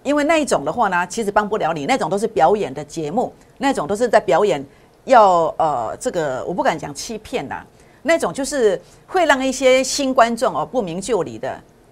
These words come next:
的讲在咯啊，这样知道意思吗？但是燕老师不是那种，呃，忽多忽空，或是，呃，在这个地方一下子昨-，昨非今是，好，今是昨非，不是哦，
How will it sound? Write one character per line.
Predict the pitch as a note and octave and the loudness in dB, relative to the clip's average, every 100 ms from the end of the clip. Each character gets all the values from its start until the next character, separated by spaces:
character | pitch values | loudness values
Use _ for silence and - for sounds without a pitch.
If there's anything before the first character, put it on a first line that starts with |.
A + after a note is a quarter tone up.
| _ _ | _ _
的 | F#3+ | -4
讲 | G3 F3+ E3 | 0 -2 -2
在 | F3 E3+ | -2 0
咯 | E3+ | 0
啊， | F3 | 0
这 | F3+ A3 | -4 -6
样 | |
知 | G3 G#3 | -4 -4
道 | F3+ | -4
意 | F#3+ | -6
思 | F3 | -6
吗？ | D#3+ - - | -8 -8 -10
但 | - | -4
是 | C#4 D#4+ | -4 2
燕 | G4+ | 2
老 | C#4 F#3 | 4 0
师 | C#4 | -2
不 | - | -6
是 | A3+ | -4
那 | C4+ A#3+ | -2 -2
种， | G3+ C#3 C#3 - - - | -2 -8 -10 -16 -20 -2
呃， | F3+ E3+ | 0 0
忽 | D#4+ D#4 | 0 -4
多 | C#4+ C#4 | 0 -2
忽 | C#4+ C#4 | -2 -4
空， | C4+ C4+ C4+ - - | 0 0 0 -8 -2
或 | D4 | -2
是， | D#4 C4 A3+ - - - | 2 4 4 0 -20 -4
呃， | F3+ E3 C#3+ B2 G#2+ | 0 0 0 -4 -6
在 | - D4 | -2 0
这 | D4 | 2
个 | A#3 | -2
地 | B3 | 0
方 | C4+ C4+ C#4 C#4 - | 0 0 -2 -4 -8
一 | F#3+ | -10
下 | - A#3 | -4 -4
子 | F#3+ E3 | -4 -8
昨-， | - F3 F#3+ - | -6 -4 -4 -4
昨 | G#3 G#3+ | 0 0
非 | A#3 C4 | 0 -2
今 | B3+ B3+ B3+ | -2 -6 -6
是， | B3+ E3 - _ | -4 -4 -6 _
好， | E3 | -8
今 | D#3+ C4 | -4 -4
是 | C4+ C4 | -2 -2
昨 | E3+ D#3+ | 0 -2
非， | G3 G#3 | 0 -4
不 | F3+ | -4
是 | D3+ F#3 | -6 -2
哦， | D3 | -2